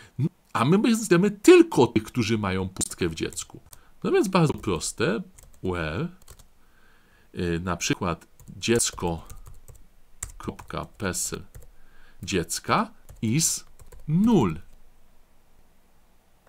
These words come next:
I teraz mamy tylko tych, tych oso-, te, te elementy, gdzie pesel dziecka jest nulem. A gdzie pesel dziecka jest nulem?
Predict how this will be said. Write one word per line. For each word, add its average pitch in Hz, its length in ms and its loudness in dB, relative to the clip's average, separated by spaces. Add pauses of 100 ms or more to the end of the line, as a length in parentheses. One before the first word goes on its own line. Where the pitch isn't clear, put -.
(1300)
I 208 120 2
teraz 294 300 4
mamy 170 200 2
tylko 226 400 2
tych, - 360 2
tych 185 280 -2
oso-, - 480 0
te, - 140 4
te 160 280 -2
elementy, 120 840 2 (400)
gdzie 127 240 2 (160)
pesel 165 340 2
dziecka 143 300 0
jest 123 180 0
nulem. 90 400 0 (280)
A 101 80 0
gdzie 104 200 8
pesel 110 400 0
dziecka - 300 -6
jest - 160 -8
nulem? 82 280 -6